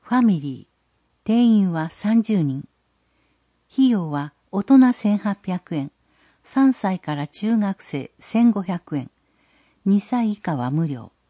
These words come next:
申し込みは七月七日正午から青少年協会ホームページで。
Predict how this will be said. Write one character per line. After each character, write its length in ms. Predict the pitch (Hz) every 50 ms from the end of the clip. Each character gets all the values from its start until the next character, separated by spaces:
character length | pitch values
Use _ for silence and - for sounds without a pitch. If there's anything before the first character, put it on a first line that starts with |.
| _ _ _ _ _ _ _ _ _ _ _ _ _ _ _ _ _ _
申 160 | 214 240 269
し 80 | 269 -
込 140 | - 233 220
み 180 | 214 208 196
は 240 | 185 180 175 170 - _ _ _ _ _ _
七 360 | _ - - - - - 254 262
月 360 | 254 240 233 226 - - 208
七 320 | 202 190 180 175 170 170
日 280 | - - - 151 - - _ _
正 260 | - - - 247 247 233
午 140 | 208 185 180
か 200 | - - 165 156
ら 220 | 156 151 151 - _ _ _ _ _ _
青 280 | - - 226 254 269
少 300 | 269 - - 247 247 240
年 240 | 233 220 214 214 208
協 220 | - - 214 196
会 240 | 180 - - 139 139
ホ 220 | 135 - - 175 202
ー 20 |
ム 140 | 208 196 180
ペ 160 | - - 175
ー 100 | 156 139
ジ 120 | - -
で。 180 | - 123 - -